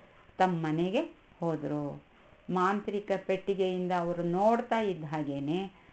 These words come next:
ಹಸಿರು ನೀರು ರಾಜನ ತಲೆಯನ್ನ ಮುಚ್ಚಿಬಿಡ್ತು. ಅನಂತರ ಕಿನ್ನರ ಹೆಂಡತಿ ಪೆಟ್ಟಿಯ,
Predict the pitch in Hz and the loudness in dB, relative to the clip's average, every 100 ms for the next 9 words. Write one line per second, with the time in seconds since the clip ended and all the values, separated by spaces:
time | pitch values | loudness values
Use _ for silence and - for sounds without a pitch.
0 | - - 214 233 311 330 262 190 160 151 | -20 -6 -2 0 2 2 2 2 0 2
1 | 185 214 214 - - 147 143 151 160 170 | 2 0 -6 -18 -10 -6 -2 -2 0 -2
2 | 170 170 160 160 165 226 359 - - - | -2 -4 -4 -2 -2 0 -2 -4 -16 -6
3 | 196 185 175 170 156 - 160 156 151 147 | -6 -6 -6 -6 -6 -6 -4 -2 -2 -6
4 | - - - - - 135 151 180 185 240 | -12 -20 -20 -20 -8 -2 0 0 0 0
5 | 415 - - - - - - - 240 233 | 0 -2 -18 -20 -20 -20 -10 2 6 8
6 | 214 185 180 175 180 180 180 349 - - | 6 2 0 0 0 0 0 -4 -6 -20
7 | - - - 302 - 220 208 | -20 -6 0 0 0 0 2